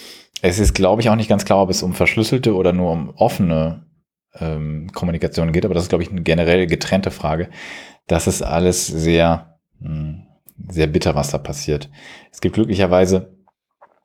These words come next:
ein paar Leute, also gemeinsam mit vier europäischen Kollegen äußert Bundesjustizminister Marco Buschmann Bedenken gegenüber der geplanten Chatkontrolle. Ich hoffe sehr, dass,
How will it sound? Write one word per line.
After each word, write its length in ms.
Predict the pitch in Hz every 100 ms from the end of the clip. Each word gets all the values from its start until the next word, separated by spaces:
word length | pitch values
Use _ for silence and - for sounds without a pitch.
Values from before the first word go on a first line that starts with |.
| _
ein 140 | 92 82
paar 200 | 82 85
Leute, 640 | 85 82 82 80 80 80
also 280 | 71 76 76
gemeinsam 360 | 73 76 82 80
mit 120 | 76
vier 160 | 101
europäischen 420 | 82 82 92 82 85
Kollegen 520 | 80 80 87 87 85
äußert 480 | - 85 - 80 -
Bundesjustizminister 1400 | - 76 90 92 98 92 95 - - 90 95 92 90 82
Marco 300 | 78 82 -
Buschmann 440 | 90 107 101 92
Bedenken 320 | 85 87 87 92
gegenüber 380 | 90 98 87
der 140 | 85 85
geplanten 360 | 82 87 85
Chatkontrolle. 600 | - 90 - 87 - 87
Ich 180 | 78 -
hoffe 240 | 98 - 80
sehr, 380 | 76 92 101 196 - - - - -
dass, 440 | 82 82 - -